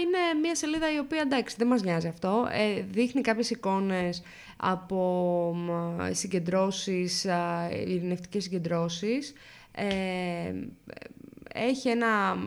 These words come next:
ε, widget μέσω του οποίου μπορείτε να κάνετε, μ, να share με τους φίλους σας, ε, τις σκέψεις σας πάνω στο, τώρα φαντάζομαι σε αυτό το project ή γενικά στην παγκόσμια ειρήνη. Είναι, τέλος πάντων, ένα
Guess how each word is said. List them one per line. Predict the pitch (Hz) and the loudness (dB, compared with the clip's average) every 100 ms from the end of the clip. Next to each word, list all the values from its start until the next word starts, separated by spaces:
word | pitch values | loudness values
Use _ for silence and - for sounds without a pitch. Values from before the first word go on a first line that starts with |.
| - 185 | -2 0
ε, | 180 | 2
widget | 214 233 202 185 185 | 2 4 2 0 0
μέσω | 196 214 233 | -2 0 -2
του | 190 | -4
οποίου | 180 214 208 | -2 0 0
μπορείτε | 190 196 208 | 0 -2 -2
να | 208 180 175 170 165 | -2 0 0 -2 -4
κάνετε, | 170 190 196 190 175 170 165 | -2 -2 -2 -2 -2 -2 -2
μ, | 165 170 170 - - 196 | -4 -4 -4 -6 -6 -4
να | 185 175 92 - - - | -2 -2 -4 -6 -4 0
share | 220 196 175 | 2 2 0
με | 170 | -2
τους | 165 | -8
φίλους | - 214 190 185 | -4 -2 0 -2
σας, | 180 165 - - - - - | -4 -4 -6 -16 -20 -20 -8
ε, | 185 175 170 170 165 156 156 170 170 - - - - - - - - _ _ | -2 0 0 0 -2 -4 -4 -6 -6 -10 -14 -14 -20 -20 -20 -20 -20 _ _
τις | - 214 - - | -2 0 0 -4
σκέψεις | - - 208 208 202 | -4 2 2 2 0
σας | 190 180 170 | 0 0 0
πάνω | - 190 190 | 2 2 2
στο, | 185 190 175 170 - | 0 0 0 0 -2
τώρα | 226 220 214 | 2 2 0
φαντάζομαι | - 185 202 208 | -2 -2 0 -2
σε | 175 | -4
αυτό | 185 | -6
το | 196 196 | -6 0
project | 202 226 254 | 2 2 0
ή | 226 | 2
γενικά | 208 190 185 165 160 | 2 4 2 2 0
στην | 170 180 165 160 | -2 -2 -2 -2
παγκόσμια | 165 165 165 160 156 | -4 -2 -2 -2 -2
ειρήνη. | 156 156 - - - | -4 -8 -12 -20 -2
Είναι, | 349 440 427 - - - | 2 4 2 -2 -12 -4
τέλος | 277 349 285 | 2 2 4
πάντων, | 196 220 | 2 4
ένα | 277 269 | 4 4